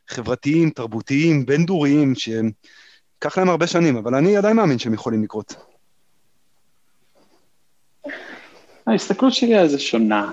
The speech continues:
Speaker 2: אני לא טיפוס מאוד, אה, רוחני ותרבותי, ואני לא אוהב אלגוריות ודברים, אני, אני מאוד נוטה להיצמד לזה, ל-, לדברים המעשיים.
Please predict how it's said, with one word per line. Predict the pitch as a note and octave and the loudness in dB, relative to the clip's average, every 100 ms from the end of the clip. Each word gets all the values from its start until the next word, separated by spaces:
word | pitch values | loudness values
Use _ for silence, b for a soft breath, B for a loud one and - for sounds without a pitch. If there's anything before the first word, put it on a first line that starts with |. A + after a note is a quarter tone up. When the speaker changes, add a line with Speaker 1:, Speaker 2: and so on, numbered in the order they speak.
| - | -6
Speaker 2:
אני | A#2+ A#2 C3+ C3 B2+ B2 A#2 | -2 2 2 4 2 2 2
לא | C3+ C#3 | 0 0
טיפוס | C3+ - C3 - | -4 -4 -4 -2
מאוד, | A#2 A2 A#2 A2+ | 0 2 0 -2
אה, | A2+ G#2 | -2 -2
רוחני | G#2+ A2+ A#2+ A#2+ | -4 -4 -2 -2
ותרבותי, | A#2+ A2 G#2+ G#2+ A2 | -2 -2 -4 -2 0
ואני | G2+ G2+ | 0 0
לא | G#2+ | 0
אוהב | A2 | 0
אלגוריות | G#2 G2+ A2+ A2 G#2 | 0 0 0 0 0
ודברים, | G2+ G2+ G2+ G#2+ | -2 -2 -2 -2
אני, | G2+ G2+ G2+ A2 - | -2 -2 -2 -4 -4
אני | A2+ | -2
מאוד | G#2+ G#2+ A2+ A2+ - _ _ _ _ B B _ - | 0 0 0 -4 -8 _ _ _ _ B B _ -4
נוטה | A#2+ - C3+ | -2 2 2
להיצמד | C3 B2 - A#2 A#2 | 4 2 0 2 2
לזה, | A2 G#2 G#2+ | 2 2 2
ל-, | G#2 G#2 G#2 G#2 G2+ - - _ _ _ _ _ C3+ | 2 2 2 0 -2 -4 -8 _ _ _ _ _ -4
לדברים | A2 A2 A#2 | -2 0 2
המעשיים. | A2 G#2 G2+ - G#2+ G2 | 2 0 -2 -2 -2 -4